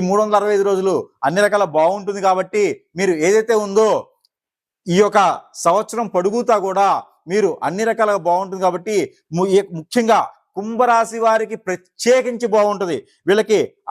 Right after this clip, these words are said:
ఆదాయం వచ్చేసి ఆరు, వ్యయం పద్నాలుగు, రాజ్యపూజ్యం ఏడు, అవమానం ఐదు. అయితే మనకి వ్యాయం పద్నాలుగు కనిపిస్తుంది కదా, మరి ఏ వ్యాపారం చేస్తే ఏమవుతుందని భయపడకండి.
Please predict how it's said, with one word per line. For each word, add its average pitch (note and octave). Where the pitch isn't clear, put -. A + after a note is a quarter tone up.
ఆదాయం A#3+
వచ్చేసి A3
ఆరు, F3+
వ్యయం G3
పద్నాలుగు, G3
రాజ్యపూజ్యం G3
ఏడు, F#3
అవమానం G3+
ఐదు. D3
అయితే G#3
మనకి A3
వ్యాయం G#3
పద్నాలుగు G3+
కనిపిస్తుంది G3
కదా, F#3+
మరి F3
ఏ -
వ్యాపారం F3+
చేస్తే G3+
ఏమవుతుందని F#3+
భయపడకండి. D3+